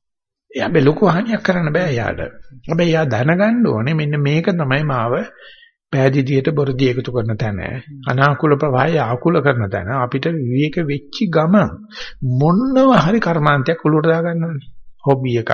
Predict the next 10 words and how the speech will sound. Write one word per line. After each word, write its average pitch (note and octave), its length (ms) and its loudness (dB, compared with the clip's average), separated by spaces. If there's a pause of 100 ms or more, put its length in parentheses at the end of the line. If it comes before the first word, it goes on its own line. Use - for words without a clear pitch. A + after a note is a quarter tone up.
කියලා F#2 380 -6
හරි, G2 320 -6
පික්නික් C#3 500 -4
එකක් - 220 -10
කියලා G#2 340 -6
හරි, F#2+ 300 -4
පත්තරේ C3+ 520 -2
කියවනවා A#2 380 -2
කියලා G2+ 320 -4
හරි, F2+ 180 -8